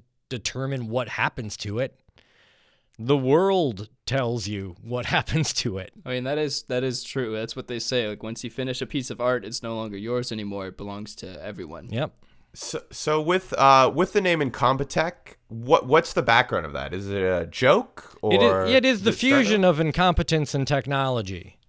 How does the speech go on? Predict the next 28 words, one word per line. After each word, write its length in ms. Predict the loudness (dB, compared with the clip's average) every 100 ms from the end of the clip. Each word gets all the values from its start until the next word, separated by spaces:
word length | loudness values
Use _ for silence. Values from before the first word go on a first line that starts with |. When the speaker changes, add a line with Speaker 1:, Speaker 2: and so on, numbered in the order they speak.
| -8
Speaker 3:
<laughs> 200 | -6 -4
Yeah. 180 | -6 -6
Speaker 1:
which 360 | 0 0 2 -2
Speaker 2:
Nice. 240 | -2 -2
Speaker 1:
I 200 | -2 2
embody. 720 | 2 0 0 2 0 -4 -12 -18 _ _ _ _ _ -20 -20 _ -6
And 800 | -4 0 0 2 2 0 0 -4
<laughs> 40 |
I 140 | -2 -2
just, 200 | -4 -6
I 160 | -8
just 240 | -6 -6 -4
love 360 | 4 6 6
the 80 | 2
concept 500 | -2 0 0 -2 0
of 140 | -2 -2
incompetence. 1040 | -6 -4 -6 -6 -8 -12 -12 -10 -10 -12 _ _ _ _ _ _ _ _ _ _ _
Uh, 360 | -8 -6 -6 -4
I 100 | 0
got 200 | 2 4
Incompetech, 600 | 2 0 -2 -2 0 0
I 100 | 2
believe, 280 | 0 2 0
before 320 | -2 0 2
Dunning-Kruger 760 | 2 2 2 0 -2 -2 2 0
published 500 | 0 -4 -2 -2 -2
their 120 | -6
famous, 800 | -4 -4 -2 -2 -4 -6 -8 -10